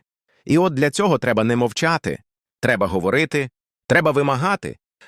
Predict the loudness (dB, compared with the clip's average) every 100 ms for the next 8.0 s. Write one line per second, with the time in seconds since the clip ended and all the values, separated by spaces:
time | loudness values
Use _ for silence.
0 | -4 -2 0 0 0 0 -2 -2 0 0
1 | -2 -4 -6 -4 -4 -6 -8 -8 -10 -14
2 | _ _ _ _ -2 0 0 0 -2 0
3 | 2 0 -2 -2 -4 -4 _ _ _ 0
4 | 2 4 4 4 0 2 2 2 0 -2
5 | -4 -10 _ _ _ _ 0 2 2 2
6 | 0 0 0 0 0 0 0 -4 -2 -4
7 | -4 -2 -2 -2 0 -2 -2 -6 -12 -14